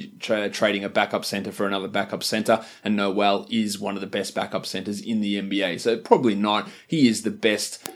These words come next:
maybe achievable asset on this team if other teams are gonna be looking at someone from the Thunder, but I, I don't really see that being, uh, being a situation that does manifest itself. So that is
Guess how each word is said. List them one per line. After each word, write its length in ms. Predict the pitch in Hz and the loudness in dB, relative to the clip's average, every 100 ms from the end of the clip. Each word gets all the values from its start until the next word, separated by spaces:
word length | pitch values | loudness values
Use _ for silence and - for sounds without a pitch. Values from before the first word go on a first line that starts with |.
| _ - | _ -2
maybe 320 | 107 101 95 | 0 2 -2
achievable 720 | - - 98 104 110 107 101 | -2 -4 -2 -4 -2 -2 2
asset 400 | 107 107 - 107 | 2 2 2 0
on 200 | 101 110 | 0 -2
this 200 | 104 101 | -2 -4
team 260 | - 110 107 | -4 -2 -2
if 120 | 101 | 0
other 200 | 101 101 | 0 0
teams 320 | 101 107 104 | -6 -4 -4
are 60 | 104 | -2
gonna 140 | 101 | -2
be 100 | 101 | -4
looking 380 | 104 120 120 113 | -2 -2 0 -2
at 120 | 107 | -2
someone 360 | - 113 107 107 | -2 -2 -2 -2
from 220 | - 104 | -4 -4
the 80 | 98 | -4
Thunder, 300 | 107 107 104 | -2 0 0
but 140 | 101 | 0
I, 200 | 98 - | -2 0
I 40 | 104 | -2
don't 340 | 104 98 82 | 0 -2 -2
really 280 | 101 98 92 | -4 -4 -4
see 300 | - 95 92 | -2 0 -2
that 280 | 92 92 - - _ 95 | -2 -4 -6 -20 _ -2
being, 360 | 98 95 95 | 0 0 -4
uh, 240 | 98 92 87 | -6 -4 -4
being 200 | 92 90 | -6 -6
a 20 | |
situation 720 | 101 95 - 92 90 90 92 | -6 -4 -4 -2 -2 -4 -4
that 120 | 90 | -8
does 320 | 92 95 92 - | -4 -4 -4 -8
manifest 680 | 98 95 98 - 98 - | -8 -8 -8 -4 -4 -2
itself. 400 | 98 - 104 90 | -4 0 0 0
So 80 | - | -2
that 260 | 98 98 - | -2 -2 -2
is 260 | 110 98 | -4 -4